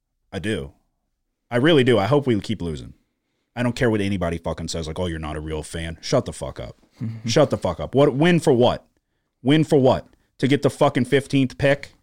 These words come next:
Speaker 1: and get nothing? What has the front office done? They drafted Hendrickson. That was a good pick. Then we let him go and we didn't pay him.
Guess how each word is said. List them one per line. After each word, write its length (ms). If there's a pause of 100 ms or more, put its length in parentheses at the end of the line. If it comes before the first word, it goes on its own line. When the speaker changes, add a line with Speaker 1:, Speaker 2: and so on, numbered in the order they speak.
(720)
Speaker 1:
and 120
get 140
nothing? 500 (340)
What 140
has 80
the 80
front 200
office 260
done? 360 (720)
They 100
drafted 420
Hendrickson. 600
That 80
was 100
a 40
good 160
pick. 180
Then 100
we 60
let 160
him 100
go 160
and 80
we 60
didn't 220
pay 160
him. 160